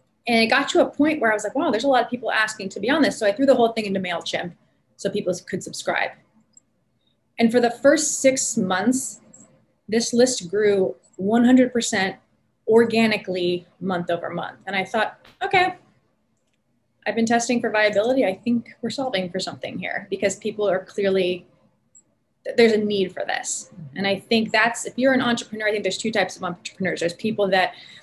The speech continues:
go in saying, like, "I just wanna own a business. I wanna be an entrepreneur. I don't know what it is. Like, I just, I want to be that.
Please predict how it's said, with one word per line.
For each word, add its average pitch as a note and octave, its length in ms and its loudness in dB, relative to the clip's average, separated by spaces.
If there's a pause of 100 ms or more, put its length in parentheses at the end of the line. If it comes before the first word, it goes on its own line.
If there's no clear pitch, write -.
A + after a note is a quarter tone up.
(440)
go G3 180 4
in F#3 160 0
saying, F#3 320 -2
like, F#3 180 -4
"I F#3+ 140 4
just G#3+ 180 -4
wanna G3 240 -2
own F#3+ 140 -4
a F3 40 -6
business. A#3 680 0
I F3+ 80 -4
wanna E3+ 200 -4
be D#3 100 -4
an F3+ 60 -2
entrepreneur. G#3+ 840 0
I F#3+ 80 2
don't G3 120 -2
know F#3 200 2
what G3+ 260 4
it G3+ 100 2
is. G#3 240 4
Like, F#3+ 140 -2
I F#3+ 60 0
just, G3+ 280 -4
I F#3 100 0
want F#3+ 240 -2
to - 80 -6
be E3+ 180 -4
that. A#3 320 0